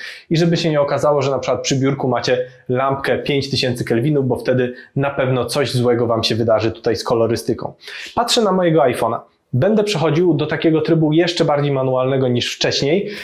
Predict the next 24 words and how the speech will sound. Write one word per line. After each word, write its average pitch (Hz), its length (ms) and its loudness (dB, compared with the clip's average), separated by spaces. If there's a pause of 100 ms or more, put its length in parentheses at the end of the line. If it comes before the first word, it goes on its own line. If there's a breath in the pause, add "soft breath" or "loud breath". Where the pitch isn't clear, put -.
(120)
więc, 139 380 0
e, 127 220 4
włączę 160 400 0
przede 139 220 0
wszystkim - 340 -2
tutaj 131 360 0
iso 202 420 0 (240 loud breath)
i 220 60 2
ustawię 190 480 2
je 127 380 0 (180)
na 120 580 0
wartość 135 460 -2
około 123 320 -2
czterdziestu. 156 800 -2 (840 loud breath)
I 165 80 0
następnie 143 520 0
czas 202 240 -2
naświetlania 151 840 -2 (320 loud breath)
będę 196 300 2
ustawiał 147 560 0
też 208 260 0
ręcznie, 143 540 2
tak 202 200 2
żeby 175 380 2